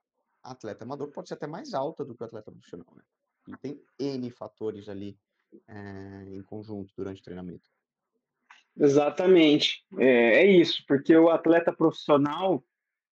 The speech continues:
Speaker 2: ele tá tirando férias do trabalho, né. <laughs>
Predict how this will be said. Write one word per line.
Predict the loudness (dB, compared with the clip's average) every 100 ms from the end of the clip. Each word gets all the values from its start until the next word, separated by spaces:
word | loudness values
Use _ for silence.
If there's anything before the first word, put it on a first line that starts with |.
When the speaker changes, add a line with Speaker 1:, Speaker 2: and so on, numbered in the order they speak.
| 2
Speaker 2:
ele | 2
tá | 4 0
tirando | 2 4 6 4
férias | 4 4 6 4 2
do | 0
trabalho, | 2 2 0 -2 0 2 2 -2 _ -2
né. | 0 2 -2
<laughs> | -8